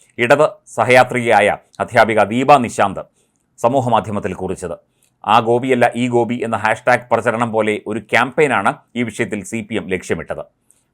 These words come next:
പക്ഷേ തിരുവനന്തപുരം സ്വദേശിയായ കലാമണ്ഡലം സത്യഭാമ ഇടത് സഹയാത്രികയാണെന്നാണ് അവരെ അറിയാവുന്നവർ പറയുന്നത്. രണ്ടായിരത്തി പതിനെട്ടിൽ പിണറായി വിജയൻ സർക്കാരാണ് അവരെ കലാമണ്ഡലം ഭരണസമിതിയിൽ അംഗമാക്കിയത്. സാംസ്കാരിക വകുപ്പിന്റെ കീഴിലുള്ള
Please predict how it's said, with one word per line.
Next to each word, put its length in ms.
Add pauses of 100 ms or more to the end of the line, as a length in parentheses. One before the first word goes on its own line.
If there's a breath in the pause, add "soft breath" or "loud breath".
പക്ഷേ 200
തിരുവനന്തപുരം 540
സ്വദേശിയായ 520
കലാമണ്ഡലം 520
സത്യഭാമ 440 (340 loud breath)
ഇടത് 300
സഹയാത്രികയാണെന്നാണ് 1040
അവരെ 340
അറിയാവുന്നവർ 640
പറയുന്നത്. 420 (400)
രണ്ടായിരത്തി 360
പതിനെട്ടിൽ 420
പിണറായി 400
വിജയൻ 240
സർക്കാരാണ് 520
അവരെ 360
കലാമണ്ഡലം 500
ഭരണസമിതിയിൽ 560
അംഗമാക്കിയത്. 600 (680)
സാംസ്കാരിക 440
വകുപ്പിന്റെ 380
കീഴിലുള്ള 380